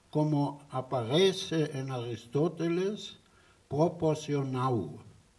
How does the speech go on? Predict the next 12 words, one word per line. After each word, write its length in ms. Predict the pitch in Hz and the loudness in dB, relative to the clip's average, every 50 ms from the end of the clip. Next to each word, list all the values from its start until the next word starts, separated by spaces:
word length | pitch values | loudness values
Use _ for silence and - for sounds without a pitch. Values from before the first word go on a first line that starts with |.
| _ _ _ _ _ _ _ _ _ _ _ _ _ - 139 | _ _ _ _ _ _ _ _ _ _ _ _ _ -6 -4
em 120 | 143 143 | -4 0
relação 960 | 139 151 151 147 139 135 - - - - 151 143 143 156 170 180 180 170 - - | 2 2 2 2 2 0 -2 -4 -4 0 0 2 4 4 4 2 2 0 -2 -4
a 160 | - 135 135 | -6 -6 -6
padrões, 1200 | - - 156 143 123 107 - 127 120 139 151 143 127 110 98 87 98 98 - - - - - - - - - - _ _ - - - - - _ _ - | -4 -2 -2 -2 -2 -2 -2 2 6 8 8 8 6 4 0 -4 -6 -8 -12 -14 -16 -16 -16 -18 -18 -18 -20 -20 _ _ -20 -20 -20 -20 -20 _ _ -4
como, 300 | - 139 139 143 135 - | -2 -2 0 0 -2 -2
por 220 | - 151 139 131 | -2 -2 0 0
exemplo, 640 | 131 110 107 139 147 156 170 170 - - 160 165 160 | 0 0 2 2 2 2 0 -2 0 2 4 4 4
mérito, 1000 | 147 127 123 143 160 156 147 160 165 156 156 - - 170 160 160 160 156 160 - - - | 4 2 2 4 4 4 4 4 0 0 0 0 2 4 4 4 4 2 -2 -8 -8 -4
necessidade, 1200 | 135 147 143 131 - - 131 - - 123 110 101 123 123 131 147 160 156 156 - 151 143 143 143 143 - - - - _ _ _ | -2 0 0 0 -2 -2 -4 -2 -4 -6 -4 -2 0 0 2 2 2 0 0 0 -2 0 0 -2 -4 -8 -16 -20 -20 _ _ _
et 160 | - 127 127 - | -8 -8 -6 -4
cetera. 640 | - 139 135 117 - - 113 98 92 90 92 92 92 92 - - - _ _ _ _ _ - _ _ _ - - _ | -4 -4 -4 -4 -4 -8 -8 -8 -8 -10 -10 -12 -12 -16 -18 -20 -20 _ _ _ _ _ -20 _ _ _ -20 -10 _
Porém, 680 | - 135 135 131 131 151 185 208 220 226 226 220 - | 0 2 2 4 4 4 6 4 4 2 -2 -6 -10